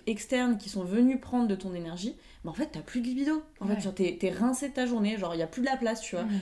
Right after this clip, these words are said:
Speaker 1: Ou alors, y en a très peu. Et je trouve que cette image, elle est hyper parlante parce que, effectivement, tu sais, on a l'impression souvent que,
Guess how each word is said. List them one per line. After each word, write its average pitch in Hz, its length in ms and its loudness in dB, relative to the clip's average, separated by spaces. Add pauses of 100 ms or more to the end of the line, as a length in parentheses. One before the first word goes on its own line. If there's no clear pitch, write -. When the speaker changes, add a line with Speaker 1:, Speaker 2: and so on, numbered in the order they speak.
Speaker 1:
Ou 180 80 4
alors, 247 180 4
y 262 40 2
en 233 80 4
a 240 60 2
très 240 220 -4
peu. 220 200 -4 (300)
Et 196 100 6
je 190 60 -2
trouve - 240 -8
que - 100 -4
cette 202 200 -2
image, 254 200 0
elle 190 100 2
est - 140 -6
hyper 220 280 0
parlante 220 400 -2
parce 180 160 -4
que, 180 180 -2 (120)
effectivement, 208 400 2
tu 269 60 -6
sais, 247 100 -2
on 226 80 2
a 190 80 4
l'impression 185 420 0
souvent 220 260 0
que, 190 220 0